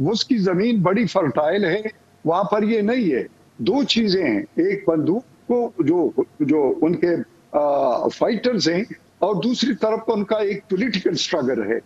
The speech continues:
या दो चीजों को, political leadership को उन्होंने completely गैग कर दिया है।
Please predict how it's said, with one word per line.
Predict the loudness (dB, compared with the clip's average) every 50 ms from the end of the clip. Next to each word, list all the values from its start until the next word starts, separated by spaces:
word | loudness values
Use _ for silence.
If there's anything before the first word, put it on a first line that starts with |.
| -10 _ _ _ _ _ _ _ _ -2
या | -2 -2 0
दो | -2 -4 -6 -4 -2 -2 -2 -2
चीजों | -2 -2 0 2 2 2 0 0
को, | 0 0 -2 -2
political | 0 0 -2 0 0 0 0 0 -2 0 0 0
leadership | 2 2 0 2 2 0 0 0 -2 -2 -4
को | -4 -4 -2 0
उन्होंने | 2 2 2 2 4 2 2 0
completely | 2 0 0 0 0 -2 0 0 0 0 0 0 2 2 2
गैग | 2 2 2 2 2 2
कर | 0 0 0 0 2
दिया | 2 2 2 2 2 0
है। | 0 -4 -6